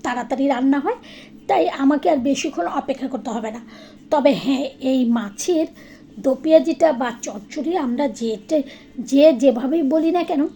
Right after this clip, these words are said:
গরমের ভাতের সাথে কিন্তু দারুণ লাগে। গরম ভাত আর সাথে যদি এই দো পেঁয়াজি থাকে, তাহলে কিন্তু আপনি দেখা যাবে একদম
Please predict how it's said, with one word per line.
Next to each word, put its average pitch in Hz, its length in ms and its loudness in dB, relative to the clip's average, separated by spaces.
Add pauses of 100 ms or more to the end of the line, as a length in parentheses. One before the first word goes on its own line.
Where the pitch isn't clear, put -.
(580)
গরমের 285 460 4
ভাতের 254 380 -2
সাথে 269 280 -6
কিন্তু 226 220 -4 (140)
দারুণ 226 360 -2
লাগে। 214 320 -6 (540)
গরম 254 420 0
ভাত 440 280 -4 (340)
আর 233 180 -6
সাথে 240 400 -8
যদি 285 180 -2
এই 294 80 0
দো 220 180 -6 (120)
পেঁয়াজি 285 320 2
থাকে, 302 340 -6 (420)
তাহলে 349 300 0
কিন্তু 269 320 0 (380)
আপনি 311 540 2
দেখা 262 400 0
যাবে 277 340 2 (840)
একদম 285 540 4